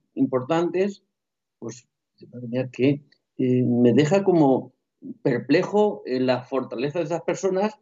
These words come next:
y parece que te dan un impulso a poder contagiarte, ¿no? Poder responder como ellos responden, ¿no? Ante la adversidad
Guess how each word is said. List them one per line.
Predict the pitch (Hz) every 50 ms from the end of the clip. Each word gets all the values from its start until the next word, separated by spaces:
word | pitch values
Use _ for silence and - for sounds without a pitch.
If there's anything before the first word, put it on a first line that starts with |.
| _ _ _ _ _
y | - -
parece | - 127 123 -
que | 156 135
te | 127 143
dan | 151 160 160
un | 165 160
impulso | 151 135 127 127 143 170 175 170 - - 180
a | 160 139 -
poder | 123 117 - 127 143 156 165 165 175 - _ _ _ _ _ _ _ _ -
contagiarte, | - 131 127 - 127 - - - 143 170 185 170 160 - 110 110
¿no? | 120 151 175 175 156 120
Poder | - 123 120 131 143 151 156 - - _ _ _ _ _ _
responder | - - 131 127 127 - 117 117 117 135 151 151
como | 151 156 127 117 127
ellos | 139 156 135 113
responden, | 104 - _ - 147 180 170 120 107 104 113
¿no? | 131 160 175 196 -
Ante | - 120 117 117 120
la | 110 117 117
adversidad | 113 104 107 107 - - 98 104 151 165 127